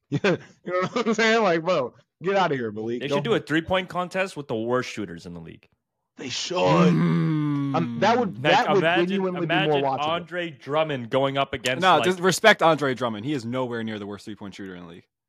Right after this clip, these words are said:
Speaker 1: Ben Simmons.
Speaker 2: Ben
Speaker 3: I
Speaker 2: Simmons.
Speaker 3: put, yeah.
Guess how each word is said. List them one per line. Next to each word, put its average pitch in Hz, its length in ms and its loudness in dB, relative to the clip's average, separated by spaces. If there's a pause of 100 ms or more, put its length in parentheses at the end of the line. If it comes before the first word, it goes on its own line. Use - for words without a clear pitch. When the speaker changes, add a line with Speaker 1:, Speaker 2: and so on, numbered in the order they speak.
(340)
Speaker 1:
Ben 160 200 0
Simmons. 175 400 -2 (580)
Speaker 2:
Ben 135 160 -2
Speaker 3:
I 151 140 6
Speaker 2:
Simmons. 127 280 -2
Speaker 3:
put, - 180 -14
yeah. 101 320 -4